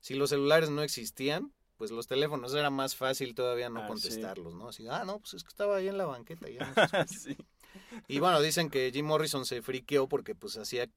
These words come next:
Speaker 1: que le recordara a Pamela, ¿no? También estuvo casado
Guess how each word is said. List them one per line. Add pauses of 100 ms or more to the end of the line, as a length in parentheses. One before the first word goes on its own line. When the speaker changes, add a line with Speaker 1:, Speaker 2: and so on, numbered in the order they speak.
Speaker 1:
que
le
recordara
a
Pamela,
¿no? (500)
También
estuvo
casado